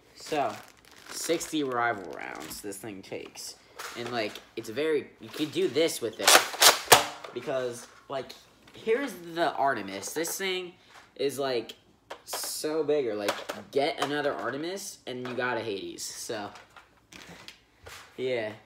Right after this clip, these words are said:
It is very, very big. So, yeah. And it, it does feel comfortable, because on this one, you would just do that. Like, no one would do this. But Nerf has actually made something where you,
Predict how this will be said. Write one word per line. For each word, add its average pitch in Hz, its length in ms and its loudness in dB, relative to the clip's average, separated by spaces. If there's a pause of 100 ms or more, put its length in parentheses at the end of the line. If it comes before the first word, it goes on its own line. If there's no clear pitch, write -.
(520)
It 120 120 -4
is 127 260 -4
very, 120 220 0
very 113 240 -2
big. 107 240 -2 (1400)
So, - 220 -6
yeah. 117 240 -2 (260)
And 117 220 -6
it, - 280 -10
it 120 60 -8
does 180 180 -2
feel 156 200 -2
comfortable, - 760 -8
because 127 380 -4 (560)
on 127 100 0
this 147 220 -2
one, 170 180 0
you 135 140 -2
would 127 160 -2
just - 440 6 (920)
do 110 120 -4
that. 101 280 -2
Like, 92 160 -14
no 101 140 -6
one 117 140 -6
would 95 100 -8
do 98 120 -6
this. - 440 6 (1160)
But 139 480 2 (680)
Nerf 143 320 2
has 120 260 -2
actually 123 320 0
made 135 320 -2
something 110 440 -4
where 110 120 -2
you, 110 100 -2